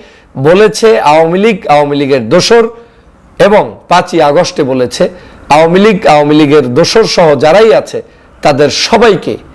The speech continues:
বিতাড়িত করে বাংলাদেশকে একটি মোনাফেক রাষ্ট্র মুক্ত করার জন্য, যাতে করে এই মোনাফেক মুক্ত একটা রাষ্ট্র হতে পারে, একটি দোসর মুক্ত বাংলাদেশ হতে পারে। সেজন্য বাংলাদেশের জনগণ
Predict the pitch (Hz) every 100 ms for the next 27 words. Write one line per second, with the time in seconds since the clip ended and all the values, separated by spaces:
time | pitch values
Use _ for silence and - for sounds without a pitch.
0 | - - - - - 120 165 143 165 147
1 | 151 - 131 120 113 143 143 127 127 -
2 | 131 127 - 117 104 - - 135 160 180
3 | 180 151 143 135 - - 120 110 - -
4 | - - 160 202 - - 151 139 127 110
5 | 113 107 107 - - 127 131 123 135 123
6 | - 139 127 139 160 156 - 135 - 131
7 | - 117 117 - 120 107 110 - - -
8 | - - - - - - - 175 151 131
9 | 175 247 254 196 - 151 139 135 123 -
10 | 110 110 107 - - - - - 170 165
11 | 170 147 135 131 123 117 127 117 131 131
12 | 143